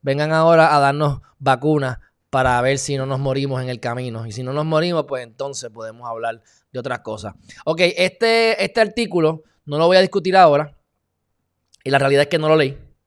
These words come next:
Es bien corto. Es bien, es más, si lo leo ahora lo podemos di-, discutir, pero no lo voy a leer ahora, pero vayan ustedes a verlo. Primera Hora, de Normando Valentín. Hay mucha gente de ustedes que me habla mal de Normando Valentín. Yo no sé por qué.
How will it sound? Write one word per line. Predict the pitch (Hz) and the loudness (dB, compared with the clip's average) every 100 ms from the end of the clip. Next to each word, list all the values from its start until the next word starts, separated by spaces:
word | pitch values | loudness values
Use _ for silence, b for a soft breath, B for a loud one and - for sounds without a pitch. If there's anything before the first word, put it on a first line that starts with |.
| _ | _
Es | 135 | -6
bien | 170 | -4
corto. | 143 123 92 | -4 -4 -8
Es | - | -12
bien, | 135 156 | -8 -4
es | |
más, | 190 175 | -4 -2
si | 151 | -2
lo | |
leo | 139 170 | 0 4
ahora | 180 175 | 4 4
lo | 139 | 2
podemos | 139 156 151 | 0 -2 -6
di-, | |
discutir, | 139 143 139 156 156 | -10 -12 -10 -6 -6
pero | 143 120 | -4 -6
no | 104 123 | -6 -4
lo | |
voy | 151 170 | 0 2
a | |
leer | 175 170 | 4 4
ahora, | 160 139 | 4 2
pero | 139 131 113 117 | -2 -6 -8 _
vayan | 135 170 | 2 2
ustedes | 190 180 180 | 2 4 6
a | |
verlo. | 165 139 147 b b b b _ | 6 2 -4 b b b b _
Primera | 185 180 175 196 | 0 2 6 8
Hora, | 175 147 151 156 b b | 10 6 0 -8 b b
de | 143 | -4
Normando | 147 147 156 180 | -2 0 2 4
Valentín. | 190 185 160 147 139 b b - | 6 4 -2 -6 -8 b b -4
Hay | 151 | -2
mucha | 226 254 | 0 0
gente | 247 254 196 147 147 | 0 -2 -4 -4 -6
de | 151 | -8
ustedes | 147 - 226 202 147 | -6 0 2 2 0
que | - 143 | -4 -8
me | 131 | -4
habla | 135 180 | 0 2
mal | 214 | 2
de | 196 | 2
Normando | 151 135 131 147 | -2 -4 -4 0
Valentín. | 175 175 135 123 131 131 _ _ _ - - - | 0 0 -4 -16 -20 -20 _ _ _ -20 -20 -12
Yo | 135 | -10
no | 160 | -6
sé | 190 | -4
por | 151 | -4
qué. | 113 123 | -6 -16